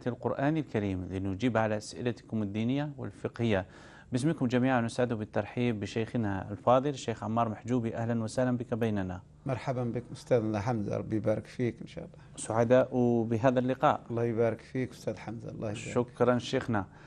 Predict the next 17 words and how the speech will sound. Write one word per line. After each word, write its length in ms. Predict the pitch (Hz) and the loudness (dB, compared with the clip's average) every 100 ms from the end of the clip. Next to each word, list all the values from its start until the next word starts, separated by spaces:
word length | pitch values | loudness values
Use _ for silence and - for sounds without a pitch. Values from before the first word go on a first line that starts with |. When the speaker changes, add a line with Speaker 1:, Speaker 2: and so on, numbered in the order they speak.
| - - - | -20 -16 0
Speaker 1:
مشاهدينا 420 | 165 175 190 139 | 4 4 4 0
الكرام، 480 | 156 123 117 135 131 | 2 4 6 6 2
حديثنا 600 | - 113 135 123 107 92 | -2 -2 -2 -4 -4 -6
إليكم 460 | 87 113 123 123 | -4 -2 -2 -4
في 120 | 107 110 | -10 -10
افتتاحية 580 | - 117 117 - 139 127 | -8 -4 -4 -4 -6 -4
هذا 420 | 117 127 156 151 | -2 2 2 0
العدد 420 | 120 101 104 110 113 - - - - | -4 -2 0 0 -2 -14 -20 -18 -2
عن 260 | 107 107 101 | 2 2 2
ليلة 300 | 131 123 117 | 2 2 0
النصف 640 | 117 98 107 - - 120 117 - - - | -2 -2 -4 -6 -6 -4 -4 -8 -12 -4
من 260 | 107 117 | 0 0
شعبان. 680 | 104 117 104 101 131 110 87 - - - - - | 0 0 0 2 2 2 -2 -12 -20 -20 -20 -18
شيخنا 440 | - 143 135 127 123 | -4 0 2 2 0
الشيخ 280 | - 113 - | -4 -6 -2
عمار 280 | 101 117 127 | 0 0 0
محجوبي، 680 | 113 110 113 117 113 120 | -2 -2 0 0 2 0